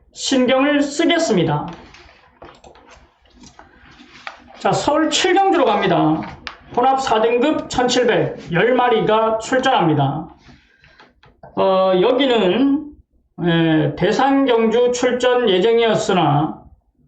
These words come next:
예, 대상 경주에서 레이팅이 밀려나면서 일반 경주로 돌아온 지산 포스를 좋게 보고 있습니다.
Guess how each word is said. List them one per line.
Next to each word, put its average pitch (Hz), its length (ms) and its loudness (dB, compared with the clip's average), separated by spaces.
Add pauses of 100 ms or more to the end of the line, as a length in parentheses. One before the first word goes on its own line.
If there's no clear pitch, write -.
(360)
예, 147 300 0
대상 233 400 0
경주에서 220 600 2
레이팅이 226 680 0
밀려나면서 214 1300 0 (460)
일반 320 580 2
경주로 214 420 0
돌아온 175 720 0 (840)
지산 339 680 0
포스를 254 640 0
좋게 196 400 0
보고 208 240 2
있습니다. 147 760 -2